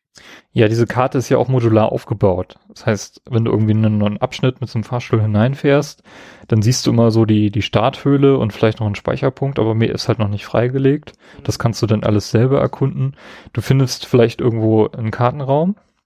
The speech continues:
der legt dann so den größten Bereich halt frei, der auskartiert wurde. Aber es gibt halt noch extrem viele Abschnitte, die eben nicht kartiert sind. Die sind dann auch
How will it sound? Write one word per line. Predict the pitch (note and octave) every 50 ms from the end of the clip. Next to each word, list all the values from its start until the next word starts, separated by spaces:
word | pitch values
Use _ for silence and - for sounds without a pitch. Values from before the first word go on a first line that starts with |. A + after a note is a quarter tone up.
| _ _ -
der | - A2+ G#2+
legt | A2+ A#2+ B2 - B2
dann | A2+ A2+ A2
so | A2 A2 G#2+
den | G#2 - A#2 G#2+ G#2+ G#2 G2+ G#2 G#2+ G#2+ _ _ _
größten | - - - A#2+ B2+ B2+ - - - A#2
Bereich | A2 A2+ G#2 G2+ F#2+ G#2+ C3+ D#3 - -
halt | - A#2 A2
frei, | - - - - A#2 A#2 C3
der | C3+ C#3+ -
auskartiert | A2 A2+ - - - D3+ - - D#3+ D#3 - -
wurde. | - D3 D3 D#3+ D#3+ D#3+ - - - - - -
Aber | - A2+
es | A2+ -
gibt | - - - -
halt | A#2+ -
noch | A#2 -
extrem | - - - - - - - A2+ A2+ B2 A#2+
viele | - - - A2+ -
Abschnitte, | - - - - B2 A2 A2+ A#2
die | G#2+ G#2+ A2+ A2
eben | A2 - - G#2+ G#2+
nicht | A2 C3 C#3+ -
kartiert | - - G#2 - - A#2 A2+ G#2+
sind. | - - C3+ C3
Die | A#2 G#2
sind | G#2+ A2+ G#2+
dann | A2 -
auch | - G#2 G2 -